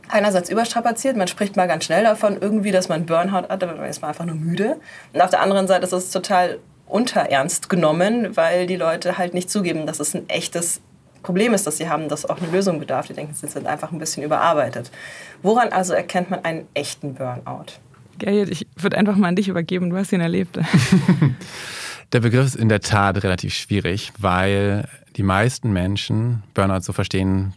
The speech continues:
Speaker 3: wie ein, am Ende wirklich ein klinisches, klinisches Syndrom. Das heißt, ganz am Ende, wenn ich ganz, ganz, ganz lange sehr, sehr viel Stress ausgesetzt bin, ganz, ganz lange meine eigenen Grenzen überschritten habe, lande ich irgendwo in einem Zustand, in dem es mir extrem schlecht geht, in dem ich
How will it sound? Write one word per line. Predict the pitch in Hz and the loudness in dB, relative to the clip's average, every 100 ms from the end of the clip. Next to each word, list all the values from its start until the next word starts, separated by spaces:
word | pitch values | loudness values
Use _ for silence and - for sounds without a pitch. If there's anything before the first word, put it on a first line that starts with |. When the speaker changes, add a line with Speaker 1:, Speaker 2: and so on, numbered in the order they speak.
| - | -4
Speaker 3:
wie | 95 | -2
ein, | 90 90 | 0 -2
am | 95 | 0
Ende | 90 90 | 0 0
wirklich | - 95 | -2 -2
ein | 90 | 0
klinisches, | 110 95 98 - - | 0 2 0 -4 -4
klinisches | 107 98 98 90 | 0 2 2 2
Syndrom. | 92 87 98 90 82 | 0 2 2 2 0
Das | 90 - | -4 -4
heißt, | 87 92 92 - - | 0 0 0 -4 -6
ganz | - 101 117 113 | 0 2 2 2
am | 104 | 0
Ende, | 92 98 95 120 123 | 0 0 2 0 0
wenn | 90 | -2
ich | 92 - - | -4 -6 -2
ganz, | 90 95 - | 0 0 -2
ganz, | 95 95 | -4 -4
ganz | 92 87 | -4 -4
lange | 85 87 92 98 | -2 0 -2 -2
sehr, | 90 | -2
sehr | 85 | -2
viel | 85 92 | -4 -4
Stress | - - 90 | -6 -2 -2
ausgesetzt | - 95 98 95 - | -2 -4 -4 -4 -4
bin, | 101 101 117 | 0 0 0
ganz, | 98 92 - | -2 -4 -2
ganz | 92 - | -4 -2
lange | 85 92 92 | -2 0 2
meine | 87 87 | 0 -2
eigenen | 85 87 87 87 | -2 -2 -2 -2
Grenzen | - 87 90 - 90 92 - | -4 -4 -4 -2 -2 -2 -6
überschritten | - - 104 92 | -10 -4 0 2
habe, | 98 104 127 - - - - - - - | 2 0 -4 -6 -18 -18 -20 -20 -14 -2
lande | 92 101 | 0 2
ich | 104 - | -2 -2
irgendwo | 92 98 98 98 | -2 -2 -2 -2
in | |
einem | 87 85 | 0 -4
Zustand, | 87 104 - 107 107 123 - - | -4 -6 -4 -2 -2 -4 -6 -6
in | 98 | -4
dem | 95 | -4
es | 95 - | -4 -4
mir | 95 | -4
extrem | - - 90 | -4 -4 -4
schlecht | - 98 | -2 -4
geht, | - 110 | -2 -2
in | 92 | -2
dem | 90 | -2
ich | 90 - | -2 -6